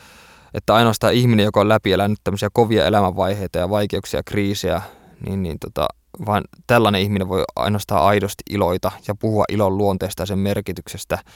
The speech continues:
Ja ainoastaan tällaisella ihmisellä sen, sen ilolla on niin kuin kaikupohjaa ja syvyyttä näin ollen. Ja, ö, Spino-, Spinoza siis kehottaa etsimään ympäriltä tämmöisiä asioita, jotka synnyttää iloa, ja vi-, ja on, että on viisaampaa iloita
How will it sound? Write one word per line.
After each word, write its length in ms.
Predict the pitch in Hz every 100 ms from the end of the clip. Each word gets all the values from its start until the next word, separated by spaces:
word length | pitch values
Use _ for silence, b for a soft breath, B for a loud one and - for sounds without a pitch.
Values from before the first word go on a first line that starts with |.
| b -
Ja 60 |
ainoastaan 320 | 101 101 107
tällaisella 380 | 101 107 101 98
ihmisellä 420 | 90 98 101 92
sen, 140 | 95 - -
sen 160 | 107
ilolla 360 | - 104 95 90
on 80 | 87 - _ -
niin 180 | 107 92
kuin 120 | -
kaikupohjaa 720 | - 104 101 92 95 101 87 87
ja 80 |
syvyyttä 540 | 95 104 90 90 - 95 -
näin 300 | 92 82 -
ollen. 180 | - - b b b b b b b b b
Ja, 260 | 98 101 - - - - - - -
ö, 40 | 101 95
Spino-, 500 | - 120 107 - -
Spinoza 480 | - - 123 113 110
siis 160 | 107
kehottaa 460 | - 117 110 - 104
etsimään 340 | 107 110 101
ympäriltä 380 | 101 101 98 -
tämmöisiä 260 | 98 101 78
asioita, 300 | 107 104 82
jotka 180 | - 101
synnyttää 360 | 98 95 98
iloa, 440 | 78 104 90 95 - -
ja 80 |
vi-, 280 | 107 113 -
ja 60 | 104
on, 160 | 101 98 -
että 200 | 95 101
on 80 | 101
viisaampaa 480 | 113 110 101 101 95
iloita 340 | 107 101 95